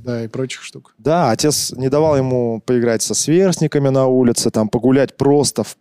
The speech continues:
Speaker 2: парке, там, ну и так далее. Чтобы вы понимали, день Майкла всегда был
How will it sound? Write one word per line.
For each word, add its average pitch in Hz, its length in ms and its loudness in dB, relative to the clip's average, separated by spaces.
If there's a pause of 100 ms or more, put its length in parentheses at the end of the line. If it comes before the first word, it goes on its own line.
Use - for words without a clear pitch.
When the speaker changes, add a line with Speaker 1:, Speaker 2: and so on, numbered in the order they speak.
Speaker 2:
парке, 131 720 0
там, 92 260 -10
ну 123 140 -4
и 107 40 -4
так 104 220 -6
далее. 104 300 -2 (760)
Чтобы 151 200 0
вы 127 40 -4
понимали, 156 360 2
день 135 200 0
Майкла 139 680 0
всегда 131 320 0
был 123 220 -2